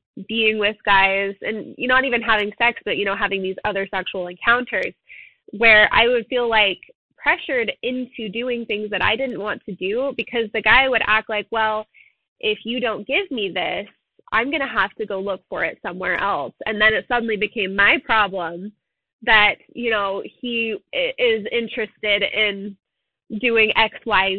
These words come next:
Z, and that would be my fault. And, like, that's messed up too, but I had no, like, I, I hadn't been educated about it. I didn't, I didn't know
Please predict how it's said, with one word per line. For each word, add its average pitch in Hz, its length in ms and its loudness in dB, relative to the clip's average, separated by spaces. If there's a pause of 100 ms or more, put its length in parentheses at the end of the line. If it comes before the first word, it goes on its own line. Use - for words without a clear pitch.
Z, 196 480 -4 (160)
and 208 160 -6
that 214 160 8
would 208 100 -2
be 208 140 -6
my 185 240 0 (100)
fault. 170 360 -4 (840)
And, 208 220 4 (100)
like, 214 320 -2 (800)
that's 294 320 4
messed 208 340 0
up 214 160 2 (160)
too, 233 520 -2 (240)
but 233 100 -2
I 240 200 6 (220)
had 262 240 2
no, 240 300 -2
like, 226 400 -2 (1300)
I, 214 280 -4
I 254 100 2 (180)
hadn't 277 220 -4
been 285 100 -6
educated 254 600 -6
about 170 320 -2
it. 175 120 -2
I 262 180 2
didn't, 285 320 -4 (500)
I 233 120 2
didn't 269 360 -4 (220)
know 220 720 0